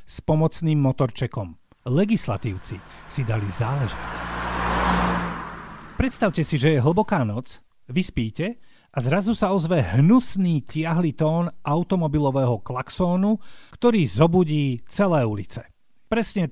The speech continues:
táto situácia sa stala nedávno v Plzni. O druhej hodine ranej zaspal vo svojej dodávke za volantom opitý vodič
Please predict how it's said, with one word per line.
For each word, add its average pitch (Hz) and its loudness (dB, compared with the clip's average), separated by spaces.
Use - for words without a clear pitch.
táto 202 0
situácia 165 -2
sa 170 -4
stala 160 -2
nedávno 123 0
v - -8
Plzni. 107 -2
O 226 0
druhej 226 4
hodine 196 2
ranej 147 0
zaspal 165 0
vo 160 0
svojej 196 0
dodávke 151 0
za 127 0
volantom 165 0
opitý 170 0
vodič 139 -2